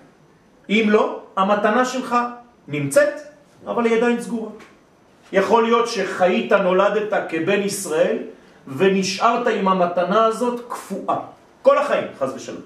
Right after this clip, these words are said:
לא פתחת אותה. בחירה שלך. כלומר, שהנברא נעשה שותף לגילוי הסגולה,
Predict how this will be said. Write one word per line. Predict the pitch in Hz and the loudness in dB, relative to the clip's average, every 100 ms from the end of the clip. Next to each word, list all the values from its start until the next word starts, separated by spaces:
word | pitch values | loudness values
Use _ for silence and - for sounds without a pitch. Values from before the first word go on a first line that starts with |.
| - _ - _ _ - | -20 _ -20 _ _ 0
לא | 226 240 | 0 2
פתחת | 262 254 - | 0 0 -2
אותה. | 131 - - - - - - - - | -6 -6 -14 -20 -20 -20 -20 -20 -4
בחירה | 190 214 233 233 | 0 2 2 0
שלך. | 233 - - - - _ _ _ _ - - _ _ _ _ _ _ _ _ - - - _ _ _ _ _ - | -2 -6 -8 -14 -20 _ _ _ _ -20 -20 _ _ _ _ _ _ _ _ -20 -20 -20 _ _ _ _ _ -8
כלומר, | - 240 226 190 - - - - | 4 4 6 2 -2 -6 -16 -18
שהנברא | - 233 202 202 202 185 247 294 | -2 4 4 4 0 0 2 2
נעשה | 254 214 - 262 254 | 0 -2 -4 -4 -4
שותף | 226 190 233 311 - - | -2 -2 -2 -2 -4 -4
לגילוי | 214 214 156 190 190 262 294 | 0 0 0 0 4 6 6
הסגולה, | 233 - 160 190 262 - - | 2 0 -6 0 2 2 -4